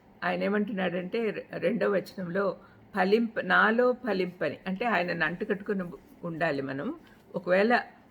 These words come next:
అంటు కట్టబడకపోతే ఫలించం. ఏదైనా తీగ చూడండి, ద్రాక్ష తీగ, మ-, దాన్ని, ఆ, చెట్టులో నుంచి కట్ చేస్తే ఇంక ఫలించదు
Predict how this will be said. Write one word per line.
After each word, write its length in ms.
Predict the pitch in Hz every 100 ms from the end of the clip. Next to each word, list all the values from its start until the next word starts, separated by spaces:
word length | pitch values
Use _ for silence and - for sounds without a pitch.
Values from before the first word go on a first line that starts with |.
| _
అంటు 380 | 175 190 - 247
కట్టబడకపోతే 1400 | - 180 - 220 202 196 196 208 196 214 190 220 208 - 220
ఫలించం. 460 | 196 220 202 160 - - - - - _ - - 180
ఏదైనా 420 | 185 226 247 226
తీగ 260 | - 233
చూడండి, 420 | 226 277 170 160 151
ద్రాక్ష 340 | 156 170 -
తీగ, 480 | 196 170 170 151 220 - - - -
మ-, 220 | 175 160 147
దాన్ని, 640 | 151 175 170 165 151 147 - - - - - - - - -
ఆ, 280 | - - 147 -
చెట్టులో 280 | 196 240 247
నుంచి 240 | 220 214
కట్ 280 | - 202 190
చేస్తే 280 | 220 220 226
ఇంక 100 | 196
ఫలించదు 500 | 190 180 202 202